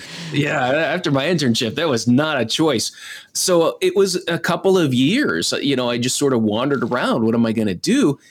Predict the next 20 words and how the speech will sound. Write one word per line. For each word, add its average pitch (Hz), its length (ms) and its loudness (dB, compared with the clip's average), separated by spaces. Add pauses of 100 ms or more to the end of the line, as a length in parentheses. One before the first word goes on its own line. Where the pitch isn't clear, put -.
(420)
And 143 100 -2
I 135 140 -2
feel 185 420 0
like, 107 380 -2 (140)
I, - 120 -14 (140)
I, 147 100 -4 (120)
I 143 40 0
mean, 139 160 2
I, 147 180 0
I've 135 180 0
joked 127 320 4
about 104 300 -2
this, 104 260 0
that 107 200 -2 (180)
I 160 140 -4
was 139 220 0
made 127 540 0
to 110 80 -4
do 151 260 2
this - 420 -6